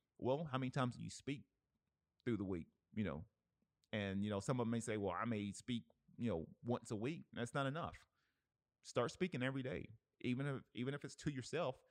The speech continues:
Um, start talking. You know, uh, once you get that audience, then yeah, uh, you get on the platform to speak, then yeah, start speaking more. But we have to get to where we start becoming, uh, becoming that thing.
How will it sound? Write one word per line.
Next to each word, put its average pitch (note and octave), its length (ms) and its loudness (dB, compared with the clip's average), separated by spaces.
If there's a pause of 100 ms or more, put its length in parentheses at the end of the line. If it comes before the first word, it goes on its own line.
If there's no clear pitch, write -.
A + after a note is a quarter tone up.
(460)
Um, A2 340 4 (340)
start D#3 300 2
talking. E3 320 0 (800)
You B2+ 100 0
know, G2 240 2 (300)
uh, G#2 340 6
once B2+ 300 2
you E3+ 80 -6
get D#3+ 160 -2
that C#3 160 0
audience, D#3+ 500 -2
then C#3+ 160 -2
yeah, C3+ 280 -4 (220)
uh, G#2 540 2
you A#2+ 120 0
get B2+ 160 2
on B2 120 2
the A2+ 60 0
platform A#2+ 540 -2
to G2+ 120 -10
speak, B2+ 340 -4 (100)
then G#2+ 240 0
yeah, C#3+ 180 0
start - 260 -4
speaking - 320 -6
more. E2+ 220 -4 (240)
But A2 160 4 (140)
we C3 240 0
have D3+ 160 -2
to B2 80 -10
get - 180 -6
to A#2 80 -6
where G#2 180 0
we G#2+ 140 -2
start G2+ 320 0 (180)
becoming, F#2 520 -2 (260)
uh, E2 260 -6
becoming G#2 380 0
that C#2 180 -6
thing. D2+ 280 -4